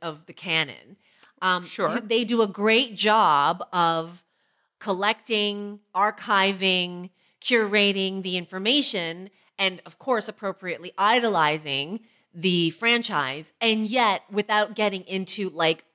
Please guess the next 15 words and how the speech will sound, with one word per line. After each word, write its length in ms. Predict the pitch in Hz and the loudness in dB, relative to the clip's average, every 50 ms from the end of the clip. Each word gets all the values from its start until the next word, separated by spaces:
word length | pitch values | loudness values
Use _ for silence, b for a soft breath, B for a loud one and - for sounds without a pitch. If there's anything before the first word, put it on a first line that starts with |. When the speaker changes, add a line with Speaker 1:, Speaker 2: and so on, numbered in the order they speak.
| _ _ _ _ 214 170 | _ _ _ _ -16 -6
Speaker 1:
gross 380 | - 202 208 190 190 185 185 - | 0 2 4 4 4 2 0 0
territory 480 | - 214 175 170 165 185 196 175 175 | 0 2 2 2 2 0 0 -2 0
where 120 | 160 170 170 | 0 -2 -4
you 160 | 175 175 180 | -4 -2 -2
know 200 | 180 180 175 170 | 0 0 0 0
these 180 | 160 170 165 - | 0 -4 -8 -8
people 300 | - 196 - - 175 175 | -10 -10 -6 0 2 4
are 160 | 165 156 156 | 4 4 4
unreasonable 680 | 156 151 156 156 156 151 160 170 156 147 156 151 147 - - | 2 -2 -6 -8 -8 -8 -8 -6 -2 2 2 2 2 2 -2
and 220 | 160 160 151 - _ _ _ _ _ _ | -8 -10 -12 -14 _ _ _ _ _ _
probably, 800 | 190 185 175 160 156 160 160 156 151 165 165 160 151 147 156 160 - - | -2 2 4 4 4 2 0 -4 -4 -4 -6 -4 -4 -6 -6 -8 -6 -2
um, 360 | 143 143 135 135 131 131 127 104 - - 110 101 113 - 160 165 | 0 0 0 0 -2 -8 -16 -20 -20 -20 -20 -20 -20 -20 _ _
writing 580 | 196 175 165 170 151 151 156 160 156 156 156 143 | -16 -6 0 2 2 2 2 0 -4 -6 -8 -12
kinds 420 | - - - 151 139 143 147 139 143 | -12 -6 -4 -2 -2 -2 -4 -4 -6
of 180 | 135 127 117 | -6 -6 -8